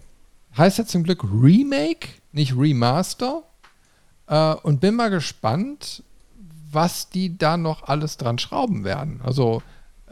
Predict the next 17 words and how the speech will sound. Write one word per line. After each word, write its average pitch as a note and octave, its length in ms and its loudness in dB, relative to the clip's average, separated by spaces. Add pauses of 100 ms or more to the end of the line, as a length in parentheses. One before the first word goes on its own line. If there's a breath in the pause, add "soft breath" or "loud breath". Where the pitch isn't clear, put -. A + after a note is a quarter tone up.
(120)
äh, B2 120 -2
wie C3+ 120 0
tief E3+ 320 -6
die D3+ 140 -4
da C#3+ 160 0
noch C3+ 240 -2
reingehen D#3 760 -2
und, C#3+ 340 -6
und C#3 360 -6
ob's - 260 -4
wirklich D#3 240 0
ein D3+ 120 -2
komplett D3 460 -2
neues C#3+ 300 0
Erlebnis D#3+ 480 -2
ist, D3+ 180 -2
weil C3+ 160 4